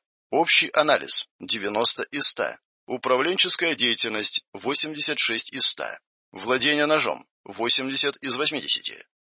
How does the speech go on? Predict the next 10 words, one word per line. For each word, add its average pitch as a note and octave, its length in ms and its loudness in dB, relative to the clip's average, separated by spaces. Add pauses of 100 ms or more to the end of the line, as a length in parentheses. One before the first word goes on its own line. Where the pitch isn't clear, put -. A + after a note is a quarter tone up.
(220)
Атлетика G2+ 760 -2 (180)
семьдесят A#2 640 2
из C3+ 220 0
восьмидесяти. C#3 680 -4 (760)
Обучение C3 840 2
шестьдесят C3 800 2
из C#3+ 140 2
восьмидесяти. - 720 0 (240)
Навык C#3 420 2
соблазнителя C#3 800 -2